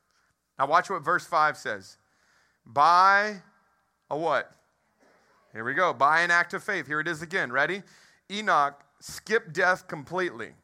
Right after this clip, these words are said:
How awesome would that be? All right. It says they looked all over and couldn't find him because God had taken him. Like,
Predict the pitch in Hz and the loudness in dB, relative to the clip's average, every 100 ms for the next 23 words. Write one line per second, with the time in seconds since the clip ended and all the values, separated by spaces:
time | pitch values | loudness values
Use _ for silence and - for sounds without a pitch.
0 | _ _ _ _ _ _ _ _ _ - | _ _ _ _ _ _ _ _ _ -8
1 | 117 127 127 135 120 113 110 95 73 _ | -6 -6 -10 -14 -8 -8 -8 -12 -20 _
2 | _ _ _ _ 123 123 139 - - _ | _ _ _ _ -2 -2 -4 -12 -20 _
3 | 143 185 139 165 156 180 170 - 170 214 | -6 -4 -2 -2 -2 -2 -4 -2 2 2
4 | 214 208 170 151 151 151 - 156 139 160 | 2 -2 -2 -4 -6 -8 -8 -8 -6 -4
5 | 165 156 127 117 120 120 - 127 120 139 | -4 -6 -10 -10 -10 -12 -8 -8 -2 4
6 | 160 180 185 180 156 _ _ _ _ - | 6 8 6 2 -8 _ _ _ _ -8
7 | 170 156 131 - 202 196 139 113 120 90 | -2 -2 -4 -4 -4 -4 -10 -10 -12 -12
8 | - _ _ _ _ _ _ _ _ _ | -20 _ _ _ _ _ _ _ _ _
9 | _ 135 135 | _ -2 -2